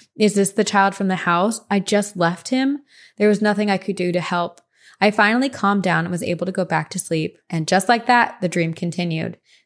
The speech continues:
There I was at the table watching the pencil write,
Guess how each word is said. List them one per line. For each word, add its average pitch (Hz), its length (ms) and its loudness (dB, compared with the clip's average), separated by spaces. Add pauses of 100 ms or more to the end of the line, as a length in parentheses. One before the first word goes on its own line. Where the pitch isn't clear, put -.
There 180 220 4
I 196 40 2
was 185 220 2
at 180 100 -2
the 180 80 -2
table 170 380 0
watching 156 340 -2
the 185 80 -2
pencil 170 360 -2
write, 156 400 -4